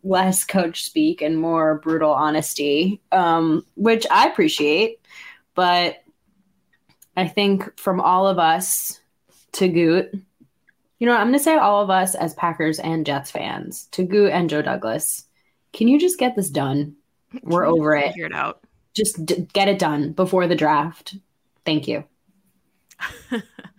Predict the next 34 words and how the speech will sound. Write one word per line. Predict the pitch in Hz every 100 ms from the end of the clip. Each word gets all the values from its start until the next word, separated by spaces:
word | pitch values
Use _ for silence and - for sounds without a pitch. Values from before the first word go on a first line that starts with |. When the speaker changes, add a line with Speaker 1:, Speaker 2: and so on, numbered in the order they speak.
| _ - - -
Speaker 2:
Well | 285
said. | 330 359 190 - _ _ _ _ _
Speaker 1:
Thank | 196 190
you. |
Speaker 2:
Um, | 180 185 - _ _ _
but | - 226
for | -
those | 208 202 226
of | 220
you | 208 208
that | 190 170 165
have | 190 180
not | 190 208 -
yet | 180 170 -
seen | - 320
the | 294
comments, | 269 254 247 247 240 240 - - - _ - - -
uh, | 185 185
basically | 254 277 - - 233
what | 220 175 170
it | 185
sounds | - 160 156 160
like, | 135 175
this | 180 -
is | 175
a | 175
very | 165 170
rough | 175 151 160 - - - -
interpretation, | 175 170 160 170 143 156 160 160 202 -
uh, | 139 139
with | 160 160
general | 156 156 160
manager | 151 143 139 143
speak. | - - 254 262 -